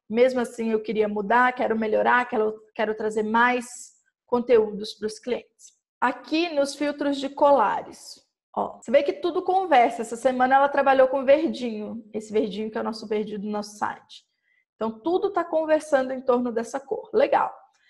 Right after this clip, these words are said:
Aí tem os colares e tal. A meta é ter foto secundária pra todos. Isso vai facilitar muito. Isso aqui é uma coisa que eu gosto muito.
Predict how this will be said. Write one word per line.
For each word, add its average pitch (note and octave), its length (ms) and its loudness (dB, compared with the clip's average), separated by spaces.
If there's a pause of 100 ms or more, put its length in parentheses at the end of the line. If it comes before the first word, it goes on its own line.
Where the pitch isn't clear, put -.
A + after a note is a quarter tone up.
(160)
Aí - 140 0
tem G#3 160 -6
os A3 120 -12
colares D4 760 2
e C4 60 -10
tal. C4+ 600 4 (320)
A A#3+ 80 4
meta A3+ 320 2
é A3 40 -4
ter A3 120 -2
foto G#3+ 320 -2
secundária G#3+ 500 0
pra C4 160 0
todos. C4 540 6
Isso G#3+ 180 -8
vai A3 180 -2
facilitar A3 760 -4
muito. C#4+ 1120 2 (140)
Isso D#4 240 -2
aqui F#4 220 0
é E4+ 40 4
uma E4+ 140 2
coisa D#4 240 4
que D#4 80 0
eu D4 60 0
gosto C#4+ 360 2
muito. A3+ 400 -8